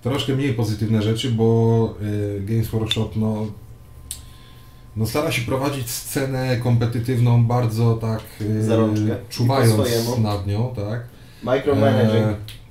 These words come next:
Speaker 1: no i troszkę model, wydaje mi się, że to jest troszkę wzięte rozwiązanie z Magic the Gathering. E, to znaczy, na scenie kompetytywnej, e, będą obowiązywały tylko ostatnie dwa sezony Underworldsa, czyli ten, który jest teraz, i ten, który był poprzedni.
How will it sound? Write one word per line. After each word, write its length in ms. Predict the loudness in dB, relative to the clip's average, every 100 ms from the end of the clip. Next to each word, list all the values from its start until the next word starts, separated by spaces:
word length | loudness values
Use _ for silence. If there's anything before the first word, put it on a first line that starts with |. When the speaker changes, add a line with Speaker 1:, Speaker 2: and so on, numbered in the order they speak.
| -20 -20 -18 -10 0
Speaker 1:
no 140 | 2
i 40 | 2
troszkę 360 | 2 -2 0
model, 520 | 0 2 2 4 4 2
wydaje 260 | 2 2
mi 120 | 2 2
się, 100 | -2
że 80 |
to 120 | -2 0
jest 200 | 0 -2
troszkę 560 | -4 -2 -2 -2 -2
wzięte 340 | -2 -2 -2 -2
rozwiązanie 520 | -2 -2 -2 -2 -2
z 100 | -2
Magic 300 | -4 -4 -4
the 100 | -4
Gathering. 500 | -6 -6 -8 -8 -12 -14 -20 -20 -20 -20 -16 -8
E, 720 | -6 -4 -4 -4 -4 -4 -4
to 120 | -2
znaczy, 500 | 0 0 0 -2 -4 -4
na 160 | -6 -6
scenie 280 | -4 -6 -4
kompetytywnej, 960 | -4 -4 -4 -2 0 0 -2 -2 -4 -8 -20 -20 -20 -20 -20 -16 -6
e, 220 | -2 -2
będą 340 | -2 -2 -2 -2
obowiązywały 760 | 2 2 2 2 0 0 -2
tylko 360 | -2 -4 -4 -4
ostatnie 480 | -6 -6 -8 -6 -4
dwa 240 | -2 -2
sezony 560 | -2 -2 -2 0 0 -2 -6 -8
Underworldsa, 520 | -4 -4 -4 -6 -8
czyli 180 | -6 -2
ten, 180 | 0 0
który 220 | -2 -2
jest 300 | -2 -2 -4
teraz, 340 | -4 -4 -6
i 40 | -6
ten, 240 | -2 -2
który 160 | -2 -4
był 140 | -4
poprzedni. 540 | -6 -6 -6 -6 -12